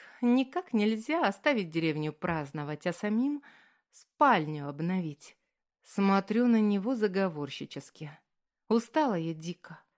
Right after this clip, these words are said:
как это часто бывает с невестами на свадьбах.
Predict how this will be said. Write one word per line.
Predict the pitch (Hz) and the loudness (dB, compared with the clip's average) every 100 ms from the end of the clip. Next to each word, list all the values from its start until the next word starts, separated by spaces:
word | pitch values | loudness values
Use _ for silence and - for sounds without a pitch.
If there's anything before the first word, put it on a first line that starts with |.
| _ | _
как | - 302 294 | -8 -4 -2
это | 285 269 | -2 -4
часто | - 175 151 165 | -2 -2 -2 -6
бывает | 160 156 180 202 196 - | -4 -2 -2 -4 -6 -6
с | 185 | -4
невестами | 170 160 160 - 170 165 | -4 -4 -6 -6 -6 -4
на | 156 156 | -6 -8
свадьбах. | - 147 143 139 139 - | -10 -12 -12 -10 -12 -12